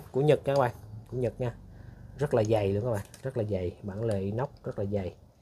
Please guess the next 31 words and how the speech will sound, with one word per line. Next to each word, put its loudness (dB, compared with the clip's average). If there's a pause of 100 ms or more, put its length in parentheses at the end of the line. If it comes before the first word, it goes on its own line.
(260)
Độ 2
dày 4
của 2
nó 0
là 2
bốn 4
ly 8
các 0
bạn, -4 (280)
bốn 2
ly. 4 (760)
Và -2
độ 0
dài, 0 (1080)
độ -4
dài -4
này -10 (1300)
nó -8
được, -4
à, -4 (2250)
một -8 (100)
tấc 4
các 2
bạn, -2 (340)
một -6
tấc -2
ha. 0 (840)
Chưa 6
sử 0
dụng 2
nha, -2